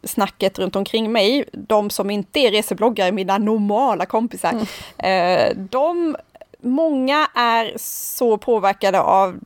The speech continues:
Speaker 1: debatten att de verkligen gör aktiva val i sin vardag, vilket jag tycker är häftigt att se. Eh, personer som tidigare har flygpendlat till Köpenhamn,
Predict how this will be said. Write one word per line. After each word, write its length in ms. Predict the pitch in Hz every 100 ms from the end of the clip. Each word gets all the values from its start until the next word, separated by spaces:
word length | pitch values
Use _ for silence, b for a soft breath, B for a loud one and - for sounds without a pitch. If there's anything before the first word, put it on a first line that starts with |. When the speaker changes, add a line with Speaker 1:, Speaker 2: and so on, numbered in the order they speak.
| -
Speaker 1:
debatten 520 | 190 196 190 - 196
att 80 | 185
de 220 | 190 180
verkligen 480 | 208 190 - 185 185
gör 360 | 180 175 180 -
aktiva 400 | 190 - 196 185
val 200 | 175 175
i 40 |
sin 140 | 208 208
vardag, 400 | 285 277 185 190
vilket 260 | 208 196
jag 180 | 202 196
tycker 400 | 208 185 196 -
är 120 | 190
häftigt 400 | 190 226 - -
att 60 | 190
se. 400 | - 240 - 302 - B B B B
Eh, 200 | 208 214
personer 320 | 240 277 233
som 140 | 220 226
tidigare 300 | 233 190 202
har 60 |
flygpendlat 1000 | - 247 262 233 220 - 262 269 185 185
till 500 | - - 214 190 180
Köpenhamn, 560 | - 190 196 185 180